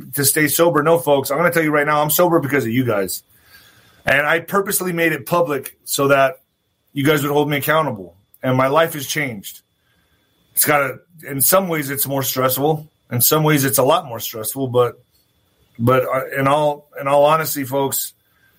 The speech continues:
it's you guys holding me accountable. And I wanna say thank you to all of you. Seriously, th-, thank you very much. Um,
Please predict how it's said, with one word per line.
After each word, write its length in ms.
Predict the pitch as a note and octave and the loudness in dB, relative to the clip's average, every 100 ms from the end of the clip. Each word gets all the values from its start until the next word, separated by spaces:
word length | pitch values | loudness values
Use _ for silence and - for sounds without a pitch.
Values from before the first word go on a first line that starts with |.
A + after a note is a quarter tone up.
| _ _ _ _ _ _ _ _ _ _ _ _ - - - - - - - | _ _ _ _ _ _ _ _ _ _ _ _ -20 -20 -20 -20 -16 -12 -2
it's 200 | C3+ C3 | 0 2
you 140 | E3+ D#3 | 2 4
guys 440 | C#3 B2+ A2 - _ - | 2 0 -8 -14 _ -6
holding 300 | B2+ C#3+ C#3+ | -2 -2 -2
me 80 | C#3 | -4
accountable. 400 | A#2+ C#3+ B2+ B2 | 0 0 0 -2
And 80 | |
I 60 | B2 | 0
wanna 160 | D3 C#3+ | 0 0
say 160 | C#3+ | -2
thank 260 | C3+ C#3 B2+ | -2 -2 0
you 60 | |
to 80 | B2+ | 0
all 180 | A#2+ B2+ | 4 4
of 100 | A#2 | 2
you. 80 | G#2 | 0
Seriously, 480 | - B2+ B2 A2+ G2 | 0 2 2 0 -2
th-, 340 | A2+ - A2 | -8 -10 -6
thank 260 | - C#3+ C3+ | -2 0 0
you 80 | |
very 260 | B2+ C3 B2+ | 0 0 0
much. 400 | B2 A#2 - - | -2 -2 -4 -8
Um, 480 | A2 A#2 A2+ G#2+ | -4 -2 -2 -4